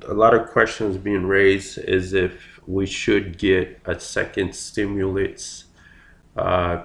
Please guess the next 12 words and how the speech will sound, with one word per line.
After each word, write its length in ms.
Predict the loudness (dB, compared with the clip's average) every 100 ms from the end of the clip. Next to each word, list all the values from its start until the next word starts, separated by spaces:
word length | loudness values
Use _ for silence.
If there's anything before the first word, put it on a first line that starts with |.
| -10
check, 540 | 2 2 2 -6 -18 _ _ _ -20 -20 -20 -20 _ -2
uh, 380 | 4 4 4 0 0
and 280 | 0 0
that 300 | 2 2 2
hasn't 640 | -2 0 0 0 -4 -6 -4
been, 560 | -2 0 0 -2 -6 -8
uh, 600 | -6 -4 -4 -6 -8 -10 -14 _ _ _ -10
uh, 320 | -6 -4 -4 -6 -14 _ _
proposal 640 | -2 -2 2 4 4 2 -2
hasn't 460 | -2 -6 -4 -6 -4
been 180 | -6
going 320 | -4 -4 -4